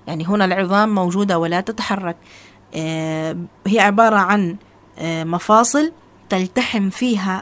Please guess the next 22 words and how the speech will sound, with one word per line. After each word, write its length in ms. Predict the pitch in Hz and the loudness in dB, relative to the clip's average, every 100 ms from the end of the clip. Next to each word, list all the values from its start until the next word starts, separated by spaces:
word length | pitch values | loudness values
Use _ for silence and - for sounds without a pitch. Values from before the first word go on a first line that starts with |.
| - | -4
العظمتان 720 | 170 196 185 196 196 226 226 | -2 0 0 0 2 0 0
معا، 260 | 180 143 156 - _ _ - | -4 -6 -10 -20 _ _ -8
ما 80 | 185 | -6
فيش 220 | 196 - | -4 -4
عظمتين 560 | 185 190 185 185 233 220 | -4 -2 -4 -2 -2 -2
التقوا، 440 | 208 262 - 196 - - - - | -2 -4 2 2 2 -16 -20 -6
التحموا 460 | 190 208 240 214 196 | -4 0 0 0 2
مع 160 | 190 | 2
بعض 300 | 202 247 285 | 4 4 4
وما 180 | 240 233 | 2 0
في، 300 | 226 233 240 - - - - | 0 -2 -2 -6 -20 -20 -6
آه، 100 | 175 | -2
مجال 560 | 185 180 208 208 202 196 202 214 - | 0 2 2 2 0 0 0 0 -6
للحركة. 520 | 170 - 175 160 156 151 - - | -8 -4 -4 -4 -8 -12 -16 0
هذه 280 | 262 262 269 | 4 4 4
المفاصل 460 | 233 220 226 220 | 2 2 2 4
يمكن 280 | 220 254 247 | 0 0 -2
أن 140 | 202 214 | -2 -4
تكون 280 | 208 233 | -2 0
ليفية 500 | 208 202 - 226 262 277 - - - 240 | 0 0 0 -2 -2 -6 -20 -20 2 4
أو 120 | 240 | 4
غضروفية 720 | 240 226 226 - 233 233 | 2 0 -4 -2 0 0